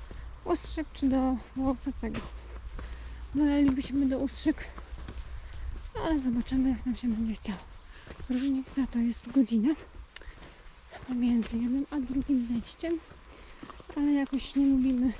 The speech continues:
schodzić do Wołosowego, bo potem trzeba się dostać do Ustrzyk, później z Ustrzyk.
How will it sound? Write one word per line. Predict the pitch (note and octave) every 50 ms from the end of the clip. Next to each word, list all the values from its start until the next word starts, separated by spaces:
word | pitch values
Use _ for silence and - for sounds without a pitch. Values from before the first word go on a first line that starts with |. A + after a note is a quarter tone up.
| -
schodzić | - - B3+ B3+ - - B3 A#3+
do | A3+ - B3+ A3 - - - - - - - - - - - - - - - -
Wołosowego, | B3+ B3+ C4 C4+ C4+ C4+ - - C4+ - - F4+ D#4 D4+
bo | C#4+ C4+
potem | A3+ C#4+ C4+ - C4 A3
trzeba | - - A#3 G#3 A3 F#3
się | - - G#3+ A3 - - - - - - - - - - - - - - - - - - - - - - - -
dostać | G#3+ A3 F#3+ - - G#3+ G3
do | F3+ G#3+
Ustrzyk, | C4 D4 D#4+ E4 C#4+ - - - - C#4 C4 - - -
później | A#3 G3 F#3 G#3+ G3+
z | G#3+ A#3
Ustrzyk. | C#4 C#4+ - - - - B3+ -